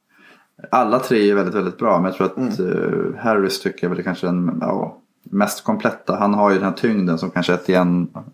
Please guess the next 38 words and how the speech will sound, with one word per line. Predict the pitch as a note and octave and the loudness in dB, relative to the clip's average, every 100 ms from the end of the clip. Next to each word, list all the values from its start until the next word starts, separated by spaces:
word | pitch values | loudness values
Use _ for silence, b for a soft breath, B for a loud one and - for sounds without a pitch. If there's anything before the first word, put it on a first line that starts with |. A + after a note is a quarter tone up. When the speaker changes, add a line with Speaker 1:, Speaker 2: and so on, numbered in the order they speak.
| _ | _
Speaker 1:
saknar. | - - - G3 - - G2+ G2+ - - b b b b b b _ _ - | -14 -4 0 0 0 -4 -2 -2 -4 -12 b b b b b b _ _ -12
Eh, | G2 F#2 F2+ F2+ F2 E2 E2 _ _ _ _ - | -8 -6 -4 -2 -2 -4 -8 _ _ _ _ -2
nej, | A2 | 2
jag | A2+ | 4
vet, | G#2+ A#2 G#2+ | 6 6 4
jag | G#2+ | 2
tycker | G#2+ | 2
det | F#2+ | 0
är | |
svårt | F#2+ | 0
att | F2+ | 0
jämföra, | F#2 - F2+ | 0 2 2
men | F2 | 2
jag | F2 | 0
tycker | F#2+ | 0
att | F2 | 0
alla | F2+ | 0
tre | E2 F#2+ | 0 -2
är | |
väldigt | D#2+ E2 - | -2 -4 -4
bra. | F2+ D#2+ - | -4 -4 -4
Jag | - | -2
Speaker 2:
Ja. | |
Speaker 1:
tycker | G2 - F2+ | -2 0 -2
Harris | F2+ F#2+ E2+ F#2 | 0 0 0 0
och | F2+ | 0
Etienne | G2 F#2+ F2 E2 | 2 4 4 2
är | E2 E2 E2+ - - - | 2 0 -2 -4 -8 -10
step-, | - - - - - | -12 -4 -4 -4 -12
snäppet | - - F2 E2+ | -6 -4 -2 -4
före, | - F2+ F2 F2 F2 - | -2 2 2 2 0 -2
och | F#2 | -2
de | F2 E2+ | 0 2
är | E2 D#2 - - | 0 -4 -8 -6
kompletta | G#2+ F2 G2+ - - | -2 0 -2 -2 -2
på | E2+ | -2
olika | F2+ D#2+ E2+ | -2 -2 -2
sätt. | D#2 - | -2 -4